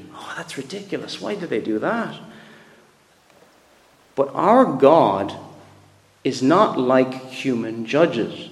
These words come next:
He is just. He's not like us creatures.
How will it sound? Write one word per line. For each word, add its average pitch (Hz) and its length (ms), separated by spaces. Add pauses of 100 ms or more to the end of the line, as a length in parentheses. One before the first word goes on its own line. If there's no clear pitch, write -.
(560)
He 214 760
is 156 840 (260)
just. - 840 (2000)
He's 208 240
not 190 300
like 196 200
us 185 240
creatures. 175 800